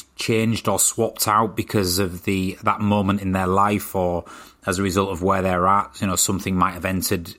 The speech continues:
uh, in terms of the importance. But, um, generally what we find is people's motivators remain similar or stagnant, because by the time you reach adulthood, through your early life experiences, through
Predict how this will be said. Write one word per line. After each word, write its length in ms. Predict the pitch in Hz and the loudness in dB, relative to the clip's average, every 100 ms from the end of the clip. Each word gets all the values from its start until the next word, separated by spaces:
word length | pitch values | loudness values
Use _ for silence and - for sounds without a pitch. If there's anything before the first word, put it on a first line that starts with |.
| - | -8
uh, 60 | 95 | -6
in 200 | 98 95 | -4 -4
terms 260 | 101 90 | -2 -2
of 140 | 87 82 | -4 -4
the 100 | 90 | -4
importance. 680 | 82 104 98 101 104 101 | -2 0 0 0 -2 -2
But, 260 | - 104 95 | -2 -2 0
um, 380 | 104 95 92 87 - - - | 0 0 0 -4 -8 -20 -20
generally 560 | - 135 131 131 107 90 | -4 0 4 4 4 2
what 180 | 98 104 | 2 0
we 100 | 101 | -2
find 380 | - 107 110 92 | 2 2 2 0
is 120 | 82 | -6
people's 440 | - 104 95 95 | -6 -6 -4 -4
motivators 680 | 95 95 92 90 95 90 87 | 0 0 0 -2 -4 -4 -4
remain 420 | 95 90 95 92 | -2 0 0 0
similar 500 | 82 - 101 101 107 - | 0 0 2 2 0 -2
or 100 | 90 | -2
stagnant, 640 | - 95 95 107 104 101 - - - - - | 0 0 0 2 2 0 -6 -20 -20 -20 -8
because 260 | 104 117 95 - _ - | -4 -2 -4 -8 _ 0
by 200 | 117 123 | 2 2
the 80 | 120 | 0
time 320 | - 107 104 | 2 4 4
you 140 | 98 | 4
reach 200 | 101 92 | 2 0
adulthood, 580 | 101 104 98 - 85 78 | -2 0 -2 -2 -6 -6
through 220 | - 95 | -6 -2
your 380 | 87 87 85 82 - | 0 0 0 -2 -4
early 220 | 98 92 | -4 -2
life 260 | 87 82 - | -4 -4 -8
experiences, 960 | - - 104 101 92 - 98 92 82 | -10 -4 -2 0 0 0 0 0 -2
through 380 | - 87 80 78 | -4 -2 -2 -4